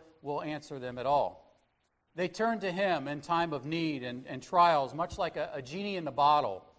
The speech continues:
But beyond that, they want him to stay in that bottle until he is summoned. But if you would ask people what they thought about Jesus Christ,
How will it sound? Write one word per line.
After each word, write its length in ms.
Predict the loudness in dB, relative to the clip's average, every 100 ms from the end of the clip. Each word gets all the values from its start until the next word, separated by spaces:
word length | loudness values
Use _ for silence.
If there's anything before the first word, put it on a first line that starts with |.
| _ _ _ _ _
But 220 | 0 2 2
beyond 420 | 6 8 8 4
that, 360 | 2 0 -4 -12 _ _ -4
they 180 | 0 2
want 280 | 2 0
him 220 | 0 -6 -6
to 100 | -10
stay 440 | -8 -2 0 0
in 100 | 0
that 260 | -2 -2 2
bottle 560 | 4 4 2 -2 -8 _ _ _
until 680 | -10 -8 -4 0 0 0 -6 -20 _
he 200 | -8 -8
is 180 | -8 -6
summoned. 460 | -4 -4 -8 -16 _ _ _ _ _ _ _ _ _ _ _ _ -2
But 320 | 2 2 0
if 160 | -4 -4
you 180 | -4
would 140 | -2 2
ask 280 | 2 0 -4
people 420 | -10 -10 -12 -14 _ _ _ _ _ _ _ _
what 280 | 2 2 2
they 140 | -2
thought 320 | 4 6 6
about 460 | 4 2 2 -2 -8
Jesus 420 | -10 -8 -8 -10
Christ, 560 | -6 -6 -6 -14 -20